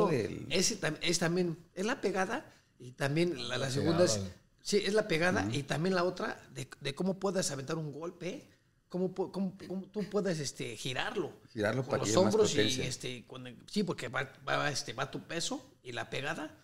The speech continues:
Speaker 1: pues, va doble.
Speaker 3: Sí, va, sí, exacto.
Speaker 1: ¿Entiendes? Entonces, es, es, es, es doble la pegada, porque realmente cuando tú das un golpe al cien por ciento y tienes pegada, nocaut, nocaut, este,
Speaker 3: Efectivo.
Speaker 1: efectivo.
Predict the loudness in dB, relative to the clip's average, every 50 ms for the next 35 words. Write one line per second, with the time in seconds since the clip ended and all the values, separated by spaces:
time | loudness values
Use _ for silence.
0 | _ _ _ _ -20 -20 -14 -12 -10 -8 -6 -6 -6 -6 -6 -4 -2 0 0 -2
1 | -2 -4 -4 -6 -4 -4 -4 -4 -6 -6 -8 -14 -20 -20 _ _ -20 -14 -10 -8
2 | -6 -6 -6 -8 -8 -10 -12 _ _ _ -18 -12 -2 0 4 4 6 4 4 2
3 | 0 0 -2 -2 -2 -2 -2 0 0 0 -2 -2 -4 -4 -6 -6 -4 -2 -2 0
4 | 2 2 2 2 2 0 0 -2 -2 -2 -2 -2 -2 -4 -6 -8 -10 -12 -12 -8
5 | -8 -6 -4 -2 -2 -2 -2 -2 -2 -2 -2 -4 -4 -2 2 4 4 4 4 2
6 | -2 -10 -20 -20 _ -2 0 0 2 2 2 4 4 4 4 4 2 0 2 2
7 | 0 0 2 0 -2 0 2 0 0 0 -2 0 0 2 2 0 0 0 0 2
8 | 2 0 0 -2 -4 -6 -10 -18 -20 _ _ _ _ _ _ _ _ _ _ -10
9 | -10 -8 -4 -2 -2 -2 -2 -4 -8 -10 -10 -6 0 2 2 4 4 2 0 0
10 | -2 -2 -4 -6 -8 -8 -8 -10 -10 -12 -14 -20 -20 _ _ _ _ -20 -20 -20
11 | -20 -20 -16 -14 -8 -2 0 0 0 2 0 -2 -2 -2 -8 -12